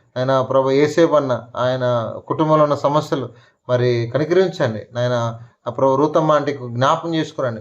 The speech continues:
మా ప్రియులందరి కొరకై మీ సన్నిధిలో వేడుకొనొచ్చు. దైవజనులు అనేక మంది ఎన్నో ఇబ్బందుల్లో ఉన్నారు,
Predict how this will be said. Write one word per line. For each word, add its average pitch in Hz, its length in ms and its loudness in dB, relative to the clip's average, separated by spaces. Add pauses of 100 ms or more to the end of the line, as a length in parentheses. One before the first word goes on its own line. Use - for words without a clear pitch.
మా 120 100 -2
ప్రియులందరి 143 500 0
కొరకై 139 480 -4 (280)
మీ 127 80 -6
సన్నిధిలో 156 320 0
వేడుకొనొచ్చు. 170 540 2
దైవజనులు 135 500 0
అనేక 156 300 0
మంది 147 260 -4
ఎన్నో 135 160 -4
ఇబ్బందుల్లో 165 500 4
ఉన్నారు, 135 280 0